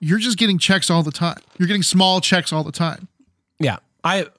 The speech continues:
Speaker 2: every week I get usually, I think the, the fewest I get per week is three.
Speaker 1: That's a lot.
Speaker 2: Yeah. And they range
Speaker 1: One a
Speaker 2: from
Speaker 1: week is a lot.
Speaker 2: Yeah. They range from, uh, a hundred dollars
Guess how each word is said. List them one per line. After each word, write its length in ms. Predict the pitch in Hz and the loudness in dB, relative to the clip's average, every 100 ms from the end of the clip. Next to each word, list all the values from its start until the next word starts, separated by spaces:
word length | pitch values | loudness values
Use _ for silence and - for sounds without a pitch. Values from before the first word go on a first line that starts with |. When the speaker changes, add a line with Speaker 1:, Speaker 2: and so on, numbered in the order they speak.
| _ - | _ -6
Speaker 2:
every 220 | 196 226 | -2 -2
week 220 | 202 190 156 | 0 0 0
I 100 | 139 | 0
get 300 | 147 135 147 | -2 -2 0
usually, 520 | 151 139 139 120 117 - | 0 0 0 0 -2 -4
I 60 | 165 | -4
think 100 | 170 | -2
the, 320 | 147 123 143 _ _ | 0 0 -2 _ _
the 140 | 135 127 | -10 -10
fewest 400 | - 220 220 190 | -4 -2 -2 -2
I 80 | 160 | -2
get 240 | 151 - | -2 -4
per 120 | 147 | -4
week 240 | 127 123 104 | -2 -2 -4
is 140 | - | -8
three. 400 | - 107 92 - _ _ _ _ _ _ _ _ _ _ _ _ _ _ _ _ _ _ | -6 -6 -6 -12 _ _ _ _ _ _ _ _ _ _ _ _ _ _ _ _ _ _
Speaker 1:
That's 320 | 180 185 190 180 | -2 2 2 2
a 60 | |
lot. 340 | 156 170 - - | 2 0 -4 -10
Speaker 2:
Yeah. 340 | - 151 117 104 - | 0 2 2 -2 -2
And 340 | 165 160 151 - | 0 2 0 -4
they 240 | 156 151 151 | -2 0 0
range 300 | 143 175 190 | 2 4 4
Speaker 1:
One 180 | 262 254 | 4 2
a 40 | |
Speaker 2:
from 80 | 180 | 4
Speaker 1:
week 200 | 214 165 | 2 2
is 100 | 151 | 0
a 40 | |
lot. 280 | 143 147 - _ _ | -2 -8 -14 _ _
Speaker 2:
Yeah. 260 | 190 147 113 - - | -2 0 0 -6 -4
They 240 | 156 170 | 0 0
range 400 | 160 190 196 165 | 2 2 2 0
from, 500 | - 165 143 135 120 _ _ _ _ _ _ _ _ _ _ _ _ _ - | 0 0 2 2 0 _ _ _ _ _ _ _ _ _ _ _ _ _ -2
uh, 180 | 147 135 - _ _ 127 | -2 -2 -8 _ _ -4
a 40 | |
hundred 320 | 208 190 180 | 0 0 0
dollars 600 | 170 165 170 175 175 - | 0 2 2 0 0 -4